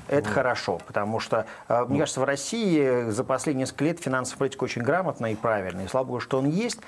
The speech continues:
Speaker 2: Безусловно.
Speaker 1: Мы,
Speaker 2: Никакого
Speaker 1: на самом деле,
Speaker 2: сомнения.
Speaker 1: все тренды, которые сейчас регулятор, э, воплощает в жизнь, мы, мы их всех понимаем. Они, в принципе, нацелены на одну простую вещь. А, на предсказуемость банковской системы,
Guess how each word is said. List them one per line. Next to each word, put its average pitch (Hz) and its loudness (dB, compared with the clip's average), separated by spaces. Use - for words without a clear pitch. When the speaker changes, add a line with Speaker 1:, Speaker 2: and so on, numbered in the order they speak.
Speaker 2:
Безусловно. 113 -2
Speaker 1:
Мы, 143 2
Speaker 2:
Никакого 214 2
Speaker 1:
на 180 2
самом 190 0
деле, 170 2
Speaker 2:
сомнения. - -4
Speaker 1:
все 180 2
тренды, 170 2
которые 143 0
сейчас 139 -2
регулятор, 139 2
э, 117 4
воплощает 139 0
в - -8
жизнь, 208 0
мы, 151 2
мы 151 2
их 147 -4
всех - -4
понимаем. 117 -2
Они, 123 0
в 143 -2
принципе, 220 0
нацелены 131 0
на 123 2
одну 151 -2
простую 123 -2
вещь. 113 -4
А, 139 2
на 123 -2
предсказуемость 135 -2
банковской 131 -4
системы, 240 -2